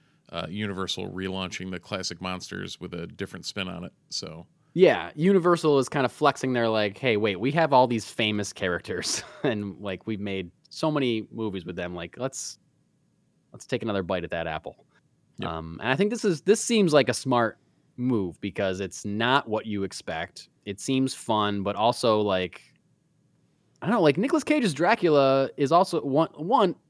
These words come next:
Speaker 2: on paper, hilarious, but also he looked pretty creepy. He
Speaker 1: Oh,
Speaker 2: looked pretty
Speaker 1: a hundred percent.
Speaker 2: ter-, like, the makeup, the teeth, it was great.
Speaker 1: Yeah.
Speaker 2: Like, he was, he's, he's not pl-, he doesn't seem like, at least from this trailer,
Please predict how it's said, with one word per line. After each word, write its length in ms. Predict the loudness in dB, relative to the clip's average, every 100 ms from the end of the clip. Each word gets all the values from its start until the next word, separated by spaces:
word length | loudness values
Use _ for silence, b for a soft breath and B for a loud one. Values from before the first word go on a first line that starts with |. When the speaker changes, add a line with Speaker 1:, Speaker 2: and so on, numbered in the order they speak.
| _ _ 0
Speaker 2:
on 180 | 4 4
paper, 540 | 4 2 4 2 2 0
hilarious, 640 | 2 4 4 0 -2 -6
but 140 | -6
also 200 | -4 -4
he 120 | -2 2
looked 220 | 0 0
pretty 160 | 0 0
creepy. 500 | 2 2 2 -8 -14 _ 0
He 60 |
Speaker 1:
Oh, 60 | 2
Speaker 2:
looked 0 |
pretty 40 |
Speaker 1:
a 40 | 2
hundred 180 | 0
percent. 240 | -2 -4 -2
Speaker 2:
ter-, 140 | -2
like, 160 | 0 -2 _ _ _ _ _
the 80 | -4
makeup, 380 | -2 0 0 0
the 60 | -2
teeth, 500 | 0 0 0 -4 -20 -6
it 60 | -2
was 160 | -2
great. 360 | -2 -2 -2 -4
Speaker 1:
Yeah. 140 | -6 -4
Speaker 2:
Like, 180 | -4 -2
he 100 | 0
was, 120 | 0
he's, 360 | 2 0 -2 -12 _ b _ _ _ _
he's 240 | 2 4
not 240 | 4 2 2
pl-, 100 | 2
he 120 | 6
doesn't 280 | 6 4 -2
seem 420 | -4 -2 0 2
like, 160 | 2 2
at 40 |
least 120 | 0
from 80 | 0
this 100 | -2
trailer, 380 | 0 4 4